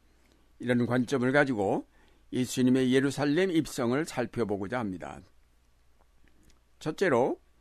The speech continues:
예수님은 겸손하게 나귀를 타시고 예루살렘에 입성하심으로 평화의 왕으로 오셨음을 선포하셨습니다. 그는 폭력이 아니라 자기 자신을 내어주심으로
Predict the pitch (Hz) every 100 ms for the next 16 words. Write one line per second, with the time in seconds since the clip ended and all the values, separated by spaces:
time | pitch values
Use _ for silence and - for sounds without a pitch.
0 | _ _ _ _ _ _ _ - 143 147
1 | 226 233 233 254 262 143 175 170 165 160
2 | 151 151 127 127 135 131 - 139 - 143
3 | 104 92 151 - - 117 117 117 143 139
4 | 135 165 196 131 - 135 123 113 113 -
5 | 117 87 85 - _ _ _ - - -
6 | - 156 151 175 196 190 165 160 160 151
7 | 139 135 - 131 160 - 127 - 107 95
8 | 101 - 95 85 98 92 104 _ - _
9 | _ _ _ _ _ _ _ _ _ 143
10 | 143 139 - 160 156 151 151 147 143 170
11 | 196 294 _ _ - - 123 139 139 139
12 | 147 139 127 135 139 135 135 135 - 147
13 | 165 190